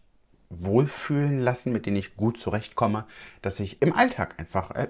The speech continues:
mich wohlfühle. Und wir starten auch direkt mit dem ersten Produkt und das ist ein Skincare-Produkt, was recht neu ist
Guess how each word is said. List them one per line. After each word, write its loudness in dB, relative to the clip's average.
mich 0
wohlfühle. 2
Und 2
wir 4
starten 2
auch 0
direkt -6
mit -4
dem -4
ersten -2
Produkt -4
und -4
das -6
ist -8
ein -4
Skincare-Produkt, 2
was 0
recht -6
neu 4
ist -2